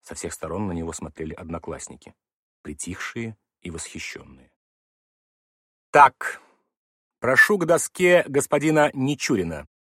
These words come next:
Проверим ваши познания в глаголах, юноша», сказал Горгона, помахивая указкой. Очередная жертва поплелась к ужасному концу. Нечурин обернулся, как идущий на казнь, и заметил, что товарищ его Заморин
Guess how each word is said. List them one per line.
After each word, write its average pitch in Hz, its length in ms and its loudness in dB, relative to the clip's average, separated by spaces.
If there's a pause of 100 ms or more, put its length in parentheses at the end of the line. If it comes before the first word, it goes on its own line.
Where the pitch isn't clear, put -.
(380)
Проверим 151 440 4
ваши 143 240 2
познания 135 500 0
в 107 60 -6
глаголах, 135 460 2
юноша», 85 500 -10 (360)
сказал 78 340 -10
Горгона, 85 460 -6
помахивая 73 580 -14
указкой. - 540 -20 (840)
Очередная 80 680 -12
жертва 120 560 -6 (140)
поплелась 78 500 -12
к - 100 -18
ужасному 73 500 -14
концу. - 420 -18 (1000)
Нечурин 90 400 -6
обернулся, 120 580 -6
как - 200 -12
идущий 82 380 -12
на 78 120 -10
казнь, 78 360 -10 (360)
и 98 100 -12
заметил, 90 420 -6
что - 200 -14
товарищ 82 520 -8
его 104 160 -10
Заморин 104 580 -8